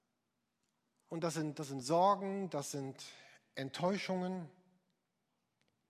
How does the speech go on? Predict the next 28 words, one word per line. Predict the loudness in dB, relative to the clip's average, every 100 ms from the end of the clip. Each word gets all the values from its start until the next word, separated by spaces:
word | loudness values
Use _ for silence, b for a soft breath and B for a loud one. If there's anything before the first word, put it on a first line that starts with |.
| _ -8
Entscheidungen, | -4 4 4 6 4 2 2 2 0 -4
die | -2 0
nicht | 0 -2
glücklich | -4 -4 -10 -6
waren. | -4 -2 -4 -10 -14 _ _ _ _ 2
Vielleicht | 4 4 8
leidest | 6 6 0 -2
du | -2
an, | -2 -6 -10
an | -8 -8
Krankheiten, | 2 2 2 -2 -2 -2 -2 -2
leidest | 0 0 0 -4 -8
an | -8 -10 -4
Umständen, | 0 2 0 -2 -2 0 -2 -4
an | -4 -2
Menschen, | 0 -2 -2 -4 -6 b b b b b b _ 0
an | 0
Situationen, | 2 2 2 2 0 0 4 4 4
all | 4 6
das | 4 0
Stürmische, | 0 2 4 2 0 -4 B B B B
was | -4
unser | 0 4 4
Leben | 4 4 2
hin | 2
und | 2
her | 2 0 2
wirft, | 2 0 -2